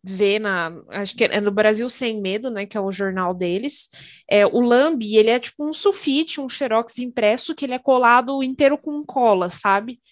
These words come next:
Vocês já viram isso colado em poste, colado em parede?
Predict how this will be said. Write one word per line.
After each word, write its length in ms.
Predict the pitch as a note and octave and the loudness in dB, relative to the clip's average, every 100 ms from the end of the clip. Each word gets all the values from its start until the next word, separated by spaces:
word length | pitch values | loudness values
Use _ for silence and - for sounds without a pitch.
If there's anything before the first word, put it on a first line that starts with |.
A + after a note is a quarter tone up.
| _ _ | _ _
Vocês 220 | F4 G4 | 0 2
já 140 | B4 | 2
viram 300 | E4+ E4+ D#4+ | 0 -2 -4
isso 220 | B3 A#3+ - | -8 -10 -6
colado 280 | B3+ B3 | -2 -2
em 100 | C4 | -4
poste, 480 | C4+ G#3+ A3+ A3 - | -4 -2 0 -2 -8
colado 280 | G#3+ G#3 G#3 | -8 -6 -6
em 80 | G#3+ | -8
parede? 600 | A3 G#3 G3+ G#3+ G3 | -6 -4 -2 -4 -6